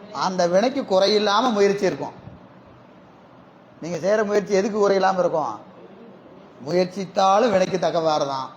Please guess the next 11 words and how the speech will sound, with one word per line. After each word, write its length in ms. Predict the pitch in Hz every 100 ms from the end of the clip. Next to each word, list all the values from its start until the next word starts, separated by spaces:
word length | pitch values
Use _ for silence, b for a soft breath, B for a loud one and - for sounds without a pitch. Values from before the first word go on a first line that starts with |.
| - - -
முயலியாம 540 | 170 196 208 196 208 208
படுத்துட்டு 260 | 175 185 185
இருந்தாலும் 640 | 175 170 165 196 254 - - -
வினைக்கு 280 | 180 185 175
தக்கவாறு. 520 | 160 147 147 135 127
என்ன 420 | 170 202 220 226
வினை 380 | 202 196 214 214
இருக்கோ 600 | 196 190 208 233 277 339 370 - - -
அதுதான் 460 | 156 196 202 262 214
முயற்சியா 520 | 208 208 175 208 180
வரும். 260 | 160 175